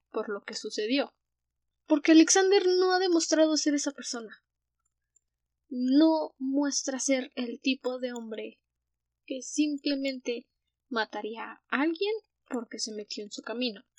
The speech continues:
o porque hizo demasiadas preguntas. No pinta así. No da esa impresión.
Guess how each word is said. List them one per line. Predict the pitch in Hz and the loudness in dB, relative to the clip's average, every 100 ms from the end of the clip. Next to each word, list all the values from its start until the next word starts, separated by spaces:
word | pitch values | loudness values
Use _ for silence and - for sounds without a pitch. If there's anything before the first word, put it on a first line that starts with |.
| - | -12
o | 226 - | -12 -8
porque | 226 233 226 | -8 -4 -4
hizo | 220 240 | -2 -4
demasiadas | 240 214 208 277 254 202 | -4 -12 -14 -16 -16 -14
preguntas. | - 220 226 269 254 - - - _ _ _ _ _ _ _ - | -10 -8 -4 -4 -4 -10 -12 -12 _ _ _ _ _ _ _ -12
No | 233 247 262 | -4 -4 0
pinta | 285 302 285 233 | 2 2 0 -6
así. | 220 - 185 _ _ _ _ _ _ _ - | -6 -8 -10 _ _ _ _ _ _ _ -8
No | 233 233 269 | -4 0 0
da | 262 262 | 2 2
esa | 285 269 | 0 -4
impresión. | 233 233 208 - 226 208 | -10 -10 -12 -10 -10 -10